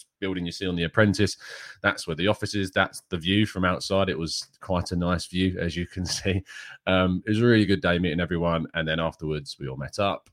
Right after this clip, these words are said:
uh, went for a couple of drinks, or in my case, more than a couple of drinks, uh, and that's why my voice is a little bit,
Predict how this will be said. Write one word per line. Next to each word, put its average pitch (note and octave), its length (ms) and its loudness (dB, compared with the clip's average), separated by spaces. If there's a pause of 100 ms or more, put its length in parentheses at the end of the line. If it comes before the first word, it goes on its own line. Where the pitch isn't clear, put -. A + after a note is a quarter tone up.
uh, C#2 240 -4
went E2 160 -8
for D2+ 100 -14
a D2 40 -12
couple D#2+ 260 -10
of D#2 60 -8
drinks, G#2 380 0
or C#2 140 -8
in D2 60 -6
my E2 160 -2
case, D#2+ 440 -4
more B2 140 2
than A#2 140 2
a A2 60 -2
couple A2+ 260 -4
of A2 80 2
drinks, A2 380 0 (420)
uh, F2 340 2 (160)
and F#2 140 2
that's - 220 -2
why E2+ 180 4
my D#2+ 160 0
voice E2 340 -4
is E2 60 -8
a D#2+ 80 0
little F2 300 -2
bit, D2+ 220 -4